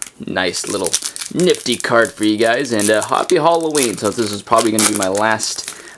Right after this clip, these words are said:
uh, video for October. So, uh, happy Halloween. And hopefully we can close it out with a bang. There we go. Magna Ret Dragon,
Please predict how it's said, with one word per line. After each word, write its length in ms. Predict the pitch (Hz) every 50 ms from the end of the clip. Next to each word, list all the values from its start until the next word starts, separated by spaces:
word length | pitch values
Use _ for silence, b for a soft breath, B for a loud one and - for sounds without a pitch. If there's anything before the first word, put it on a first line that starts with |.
| B -
uh, 180 | - 87 92 90
video 500 | 90 95 104 131 147 143 127 107 104 98
for 220 | - - 120 120
October. 640 | 131 123 107 - - - 120 120 131 127 156 165 156
So, 400 | - - 110 92 90 90 - B B B B B B B B B -
uh, 240 | - 82 90 87 82
happy 380 | 104 120 127 104 - 113 107
Halloween. 760 | 104 107 107 110 113 113 113 110 117 123 139 180 196 185 175 B B B B B - _ _ _ - - - _ _ _ - - - _ - - - - - - - - - - - - - _ - - -
And 280 | - - - - - 101
hopefully 300 | 104 - - - 113 107
we 80 | 113
can 100 | 117 113
close 260 | - 180 196 277 220
it 60 | 196 208
out 140 | 190 175
with 100 | 170 160
a 40 | 147
bang. 500 | 120 110 147 147 143 147 143 139 127 110
There 200 | 120 190 214 196
we 100 | 170 143
go. 540 | 113 123 117 113 110 107 110 110 113 113 B B B B B B
Magna 460 | - 110 135 165 175 165 160 147 131
Ret 200 | 123 123 110 92
Dragon, 580 | 92 98 113 113 110 107 104 101 - 104 110